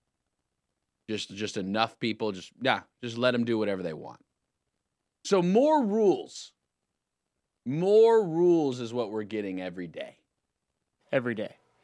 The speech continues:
Speaker 2: You know, I actually saw something, um, you know, if you think about the kind of, I'm gonna use this word lightly, freedoms that we had back in, you know, two thousands, you know, if you can picture that, where people are, um,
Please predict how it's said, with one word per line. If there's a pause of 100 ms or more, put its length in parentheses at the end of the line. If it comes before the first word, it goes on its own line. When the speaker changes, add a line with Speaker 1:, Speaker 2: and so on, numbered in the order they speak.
(140)
Speaker 2:
You
know,
I
actually
saw
something, (320)
um, (280)
you
know,
if
you
think
about
the
kind
of, (1120)
I'm
gonna
use
this
word
lightly,
freedoms
that
we
had
back
in,
you
know,
two
thousands, (300)
you
know,
if
you
can
picture
that,
where
people
are, (600)
um,